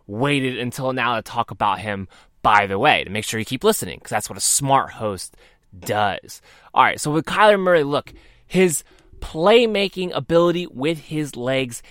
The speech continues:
is undeniable. He does show good touch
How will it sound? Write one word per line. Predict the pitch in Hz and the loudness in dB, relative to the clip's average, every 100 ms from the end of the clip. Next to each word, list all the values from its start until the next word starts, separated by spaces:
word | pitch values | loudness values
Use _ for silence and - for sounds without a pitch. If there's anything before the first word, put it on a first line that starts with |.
| - _ | -20 _
is | - 139 139 - | -6 -6 -6 -4
undeniable. | 123 135 120 131 131 120 123 120 107 90 80 69 _ _ _ | -2 -2 -4 -4 -2 -2 0 0 -2 -6 -10 -12 _ _ _
He | 165 175 | -6 -6
does | 139 151 180 190 185 | -4 2 2 2 -2
show | 151 - 170 160 160 - 107 | -10 -6 0 2 2 -2 -10
good | 139 160 165 | -4 -2 -4
touch | - 151 156 - - | -8 -4 -4 -4 -10